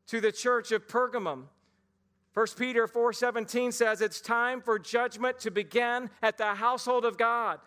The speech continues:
And if it begins with us, what will be the outcome of those who do not obey the gospel of God?"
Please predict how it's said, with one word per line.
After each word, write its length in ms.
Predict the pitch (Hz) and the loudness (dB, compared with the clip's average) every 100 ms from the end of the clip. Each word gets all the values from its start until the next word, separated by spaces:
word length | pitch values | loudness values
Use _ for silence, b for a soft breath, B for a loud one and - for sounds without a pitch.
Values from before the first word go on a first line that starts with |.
| b b | b b
And 140 | 214 | 2
if 140 | 214 | 2
it 100 | 240 | 2
begins 400 | 220 214 247 247 | 2 2 0 2
with 140 | 226 233 | 2 4
us, 560 | 247 220 - - - _ _ _ 170 | 2 2 -4 -12 -14 _ _ _ 2
what 220 | 240 233 | 2 4
will 100 | 220 | 2
be 140 | 233 | 2
the 180 | 226 220 | 4 4
outcome 440 | 226 226 220 208 | 4 0 -2 0
of 100 | 196 | 0
those 360 | 208 220 214 - | 2 2 2 0
who 280 | 226 214 202 B 151 | 0 0 -2 B -6
do 120 | 190 | 0
not 220 | 214 226 | 2 2
obey 560 | 208 208 214 180 180 180 b b | -2 0 2 2 0 -6 b b
the 120 | 190 | -2
gospel 560 | 208 208 214 - 196 185 | 0 0 -2 -4 -2 -2
of 100 | 151 | 0
God?" 420 | 196 185 156 | -2 -2 -4